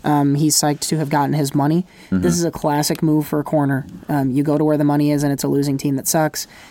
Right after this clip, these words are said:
Speaker 1: And because they suck, there's gonna be more strain on him. He
Speaker 2: Mm-hmm.
Speaker 1: won't, he won't be able to perform as well, and, um, he'll, his career will kind of peter.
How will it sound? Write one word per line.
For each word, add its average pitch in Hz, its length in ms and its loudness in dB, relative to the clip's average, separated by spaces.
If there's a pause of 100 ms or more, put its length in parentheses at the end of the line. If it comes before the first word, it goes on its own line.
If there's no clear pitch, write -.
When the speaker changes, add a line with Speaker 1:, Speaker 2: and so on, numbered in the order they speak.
(140)
Speaker 1:
And 143 320 2
because 160 440 0
they 160 160 2
suck, 151 400 0 (300)
there's 151 160 0
gonna 156 120 2
be 147 120 4
more 151 220 2
strain 151 340 0
on 151 160 2
him. 151 380 0 (100)
He - 120 0
Speaker 2:
Mm-hmm. 165 80 2
Speaker 1:
won't, - 220 -4
he 165 160 0
won't 156 460 2
be 160 120 2
able 156 180 0
to - 80 -12
perform 151 400 0
as 151 140 0
well, 143 420 0 (480)
and, 147 560 0
um, 143 280 2
he'll, 147 220 0
his 147 200 -2
career 147 400 0
will 139 120 0
kind 135 180 -2
of 139 120 -8
peter. 147 400 -2